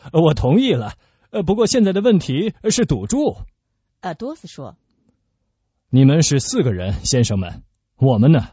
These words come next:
Speaker 1: 也是四个人。那这样吧，就赌一餐可以供八个人尽情享用的晚饭，怎么样？”
Speaker 2: 布西尼先生说：“
Speaker 1: 啊，太好了，啊，棒极了。行，就这么办吧。”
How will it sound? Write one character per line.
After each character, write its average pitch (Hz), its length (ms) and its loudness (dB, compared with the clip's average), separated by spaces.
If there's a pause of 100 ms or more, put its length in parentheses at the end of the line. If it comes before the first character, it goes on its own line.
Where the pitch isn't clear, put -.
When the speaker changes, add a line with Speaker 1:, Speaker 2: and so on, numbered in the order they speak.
Speaker 1:
也 113 240 -6
是 269 180 -4
四 139 200 -4
个 90 100 -12
人。 82 220 -18 (560)
那 143 100 2
这 180 140 2
样 131 180 0
吧， 80 180 -18 (480)
就 160 200 0
赌 123 160 0
一 135 80 0
餐 139 300 2 (180)
可 143 160 0
以 131 60 0
供 143 200 6
八 175 220 2
个 147 80 2
人 127 240 4
尽 151 260 2
情 131 200 4
享 90 220 -4
用 151 140 2
的 160 80 4
晚 87 240 -8
饭， 226 320 0
怎 104 140 -6
么 101 40 -4
样？” 117 220 -2 (840)
Speaker 2:
布 247 100 -12
西 330 200 -12
尼 294 120 -8
先 185 220 -10
生 170 180 -12
说：“ 156 320 -14 (420)
Speaker 1:
啊， 254 360 -6 (400)
太 311 240 0
好 104 240 -6
了， 120 240 -8
啊， 160 140 2
棒 143 240 2
极 117 160 -2
了。 214 220 -4 (380)
行， 147 320 0 (240)
就 233 180 2
这 202 100 2
么 208 100 6
办 302 260 2
吧。” - 200 -8